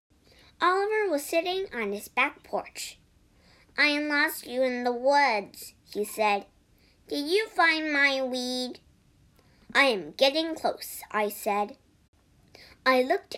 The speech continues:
at his railing. "Where is your weed book?" "I took it back to the library," Oliver said.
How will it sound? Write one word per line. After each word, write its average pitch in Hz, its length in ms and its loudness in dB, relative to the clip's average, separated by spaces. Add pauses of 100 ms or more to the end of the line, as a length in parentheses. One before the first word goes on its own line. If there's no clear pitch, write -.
at 214 160 0
his 220 320 -2
railing. 247 540 2 (1120)
"Where 359 400 6
is 349 140 0
your 330 280 4
weed 370 320 0
book?" - 340 -10 (840)
"I 277 160 2
took 302 220 -2
it 302 200 4
back 285 280 4
to 240 140 -2
the 233 120 -2
library," 220 840 0 (240)
Oliver 220 380 0
said. 233 440 -2